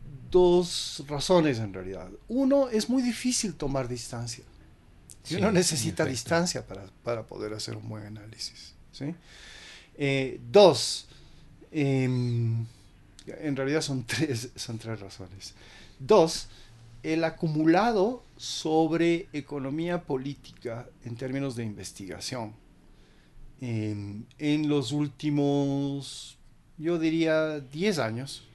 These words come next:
Speaker 1: es pobre. ¿Mm? Em, hay excepciones, eh, pero en general el conocimiento,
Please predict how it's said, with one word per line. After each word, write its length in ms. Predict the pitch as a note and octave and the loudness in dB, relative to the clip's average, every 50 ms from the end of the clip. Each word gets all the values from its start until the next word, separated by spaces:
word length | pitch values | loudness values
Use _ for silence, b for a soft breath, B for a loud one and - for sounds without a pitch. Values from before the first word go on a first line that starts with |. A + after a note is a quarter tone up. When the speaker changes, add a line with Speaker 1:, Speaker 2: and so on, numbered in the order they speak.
| - - - - - B B B B B B B B B B B B B | -20 -20 -20 -20 -20 B B B B B B B B B B B B B
Speaker 1:
es 140 | G3+ F#3+ - | -4 -4 -2
pobre. 360 | - - D#3 B2+ - - - - - - - - - - - - - - - - - - - - - - - | 2 4 2 2 2 -4 -14 -18 -20 -20 -20 -20 -20 -20 -20 -20 -20 -20 -20 -20 -20 -20 -20 -20 -20 -16 -14
¿Mm? 100 | G#2+ B2 C3+ - - B B B B B B B B B B B B - - - | -14 -14 -14 -16 -20 B B B B B B B B B B B B -20 -12 -6
Em, 480 | C#3 C3 B2+ B2 B2 B2 B2 B2 B2+ - - - - - - | -4 -2 0 0 0 -2 -2 -4 -6 -10 -16 -20 -20 -8 0
hay 320 | C3+ C#3+ D#3+ F3+ F#3+ F#3+ - | 4 6 8 6 6 4 0
excepciones, 960 | - C#3 A#2 - A#2 - - - A2+ G2 G#2+ D3 E3+ G#3+ - - - - - - - - - - - - - - b b b b b b b b b b b - - | -4 -4 -4 -4 -6 -6 -6 -4 -2 -2 -2 -2 -4 -6 -8 -12 -14 -16 -18 -20 -20 -20 -20 -20 -20 -20 -20 -20 b b b b b b b b b b b -16 -10
eh, 360 | - C#3 C3+ C3 B2+ C3 B2+ - | -6 -4 -4 -2 -2 -2 -4 -2
pero 140 | - C#3+ D3 | 0 0 0
en 100 | D3 C#3+ | 0 0
general 560 | D3 D3+ D3+ D3+ D3+ D#3 E3 E3+ F3+ F3+ F#3 | 0 0 0 2 4 4 6 6 6 6 4
el 160 | F3+ D#3+ - | 2 0 0
conocimiento, 1400 | - D#3+ C#3 C#3 C3+ A#2+ - - C#3 C#3+ D3+ D#3+ E3 F3 F3+ F3 F3 - - F#3+ F#3 F3+ F3+ F3+ F3 F3 E3+ - | -2 -2 -2 -2 -2 -4 -4 -4 -2 0 0 2 2 2 2 0 -2 0 2 4 6 6 8 6 6 4 2 -2